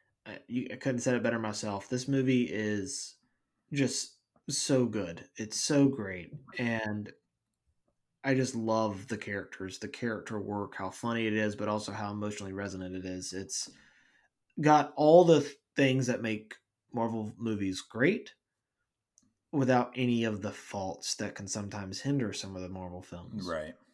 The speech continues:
Speaker 1: I just, I really, really enjoyed this movie a lot.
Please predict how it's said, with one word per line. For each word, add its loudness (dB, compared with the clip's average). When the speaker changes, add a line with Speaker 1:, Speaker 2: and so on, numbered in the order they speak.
Speaker 1:
I 2
just, -2
I 4
really, 2
really -2
enjoyed -8
this -14
movie -14
a -16
lot. -16